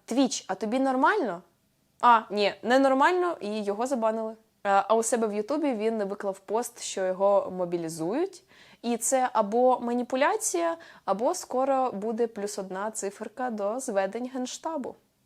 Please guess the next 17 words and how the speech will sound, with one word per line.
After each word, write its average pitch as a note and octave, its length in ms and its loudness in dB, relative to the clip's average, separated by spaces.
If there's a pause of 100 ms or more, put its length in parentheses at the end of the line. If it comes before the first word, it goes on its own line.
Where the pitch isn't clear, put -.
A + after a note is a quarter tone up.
(720)
Я D4+ 180 8
думаю, D4 360 4
у C4 40 4
всіх B3 300 -4
у G#3 40 -2
нас G3 280 -2
є F#3 100 -2
TikTok, D4 600 -4
а G#3 160 4
у G#3 80 4
кого G3+ 300 0
його F#3 200 0
нема, F3+ 400 -2
дивляться E3+ 460 -4
тіктоки E3 640 -6
в E3+ 160 -6
Інстаграмі. C#4 760 -2